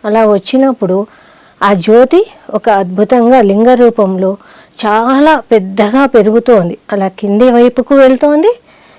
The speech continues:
పై వైపుకు వెళ్తోంది. వీళ్ళు వాళ్ళ చర్చ మానేసి, "ఇదేంటి ఇలా వచ్చింది?" అని, దాని యొక్క ఆది అంతాలు అనేది ఎక్కడున్నాయి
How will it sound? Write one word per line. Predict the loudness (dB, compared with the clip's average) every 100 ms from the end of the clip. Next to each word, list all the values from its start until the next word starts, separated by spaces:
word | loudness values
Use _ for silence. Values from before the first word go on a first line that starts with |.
| _ 2
పై | 4 6
వైపుకు | 4 2 2
వెళ్తోంది. | 2 2 0 -6 -12 -16 _ _ _ _ -2
వీళ్ళు | 2 4 2 0 -6 _ _ 0
వాళ్ళ | 2 2 0
చర్చ | -2 0 0
మానేసి, | 0 2 2 0 0
"ఇదేంటి | 0 2 2 2 2
ఇలా | 2 4 2
వచ్చింది?" | 2 -2 -2 0 0 0 -4 -16 -20 _ -2
అని, | 2 2 2 -2 -10 _ -6
దాని | 0 2 4
యొక్క | 2 2
ఆది | -2 0 0 2 2
అంతాలు | 2 2 2 2 0
అనేది | 0 -2 0 -2
ఎక్కడున్నాయి | 0 0 2 2 0 -2 -4